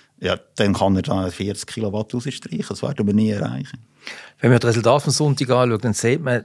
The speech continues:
Speaker 2: der Stadt-Land-Graben eigentlich sehr deutlich, oder? Man hat nicht mal immer wieder gehabt, gewisse Abstimmungen, aber jetzt ist es sehr deutlich gewesen, weil einerseits ist wirklich ein, ja, es hat einzelne noch im Oberbaselbiet, die auch ja gestimmt haben, aber grossmehrheitlich kann man sagen, man sechsundfünfzig von sechsundachtzig Gemeinden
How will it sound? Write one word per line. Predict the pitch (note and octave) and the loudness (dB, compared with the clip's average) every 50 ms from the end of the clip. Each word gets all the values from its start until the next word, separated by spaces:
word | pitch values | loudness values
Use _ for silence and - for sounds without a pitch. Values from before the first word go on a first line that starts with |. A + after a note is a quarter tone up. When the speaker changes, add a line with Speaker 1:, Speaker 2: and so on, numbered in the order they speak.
| - _ - | -8 _ -6
Speaker 2:
der | A2+ G2+ | -4 -4
Stadt-Land-Graben | - - - G#2+ G#2+ - - G2 G2 A#2 C#3 C#3 - - D3 C3+ C#3 C3 - B2 A#2 A2 G2+ | -2 0 0 -2 -2 -2 -4 -4 -2 -2 -2 -2 -2 -2 -2 -2 -2 0 0 -2 -2 -2 -4
eigentlich | - G2 G#2+ G#2+ - - | -4 -4 -4 -4 -4 -4
sehr | - - - - G#2+ A2+ B2+ | -4 -4 -2 0 2 0 0
deutlich, | - - C3 D3+ - - - D#3 D3 - | 0 0 -2 -2 -2 -4 -6 -4 -4 0
oder? | G2+ A#2+ C3 B2 | -2 -2 0 0
Man | G#2 G2 | -2 0
hat | G#2 | 2
nicht | G#2+ G#2+ | 2 2
mal | A2 A#2 C3 | 4 4 6
immer | D3 D#3 F3 F3 | 6 8 8 8
wieder | F3 E3+ F3 | 8 6 4
gehabt, | D3 - D3 D#3 D#3+ D#3 C#3 | 0 0 2 2 2 2 0
gewisse | - D#3+ D3 - D3+ D3 | -2 0 0 2 2 2
Abstimmungen, | D#3 D#3 - - - D3+ D3 C#3 C3 | -2 -2 -2 -2 -2 0 2 2 2
aber | A#2+ G2+ A2 A2 | 2 2 2 2
jetzt | B2 - - | 0 0 0
ist | - | 0
es | - - - | 2 2 2
sehr | - A#2+ B2+ D3+ | 4 4 2 2
deutlich | C#3+ - D#3+ D3+ - - - | 2 0 -2 -2 -2 -4 -2
gewesen, | - D#3 C#3 | 0 0 0
weil | C3 B2+ | 0 0
einerseits | - A#2+ C3+ C3 A2 - A#2 - - - | 2 0 0 0 0 -2 -4 -6 -6 -8
ist | - C#3 C#3+ - - | -4 -2 -2 -2 -2
wirklich | C#3 D3 C#3+ C#3 - - | -2 -2 -2 -4 -2 0
ein, | C#3+ C3+ A#2+ - - - - - - - | 0 0 0 -2 -12 -20 -20 -18 -8 -2
ja, | - G#2 - - - - C3+ C#3+ | -2 -2 -2 -4 -12 -16 -8 -4
es | - - | 0 2
hat | B2 A#2+ | 2 4
einzelne | A2+ A2 C3+ C#3+ - - C3 B2 A#2+ A#2 | 4 2 2 0 0 0 2 2 2 2
noch | G#2+ G2+ | 2 2
im | G2+ A2 | 2 2
Oberbaselbiet, | B2+ C#3+ C#3 B2+ C3+ C3 B2+ A2+ - B2+ A#2+ B2 B2 A#2 - | 2 2 2 4 4 4 4 2 -2 -4 -2 -2 -2 -2 -2
die | - | -2
auch | G#2+ G#2+ G#2 G#2 - G2+ A2 B2 D3 D#3+ D3 - - - - - - - | 0 0 0 0 0 2 4 4 6 4 4 2 -2 -16 -20 -20 -10 -2
ja | - B2+ C#3 | 2 4 4
gestimmt | C#3+ - - D#3 D3 C3 | 4 4 4 4 4 4
haben, | B2+ B2 A#2+ | 4 2 2
aber | G#2+ A2 | -2 -2
grossmehrheitlich | G#2+ A#2+ C#3 D3 - D3 C3+ A#2+ B2+ B2 - A2 | 2 2 2 2 4 2 0 2 0 0 -2 -2
kann | A2+ | 0
man | A2+ | 2
sagen, | A2+ C3 A#2+ G#2 | 2 2 2 2
man | G#2 G#2 | -2 -2
sechsundfünfzig | - - B2+ C#3 - - - B2+ - D3 C#3 - - - C#3+ B2 | 0 0 0 0 0 -2 -6 -2 -2 -4 -4 -2 -4 -6 -4 -4
von | - G#2+ | -4 -2
sechsundachtzig | A2 A#2 A#2+ - - - B2 B2 A2+ - - - A2 - | 0 0 0 0 -2 -2 0 0 0 -2 -4 -8 -6 -2
Gemeinden | A2+ G#2+ A2+ B2 B2+ A#2+ C#3 B2 A#2 | 0 0 2 2 0 2 0 0 0